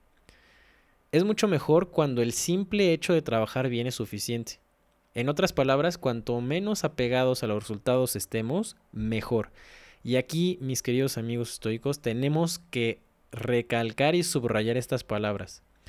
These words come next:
En otras palabras, cuanto menos apegados a los resultados estemos, mucho mejor.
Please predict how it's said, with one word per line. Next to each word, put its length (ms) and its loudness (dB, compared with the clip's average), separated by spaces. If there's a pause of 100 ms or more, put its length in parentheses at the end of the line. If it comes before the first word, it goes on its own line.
(360)
En 240 0
otras 340 2
palabras, 640 2
cuanto 520 -4
menos 540 0
apegados 720 4
a 80 0
los 120 -2
resultados 840 0
estemos, 760 -2 (680)
mucho 320 -6
mejor. 400 0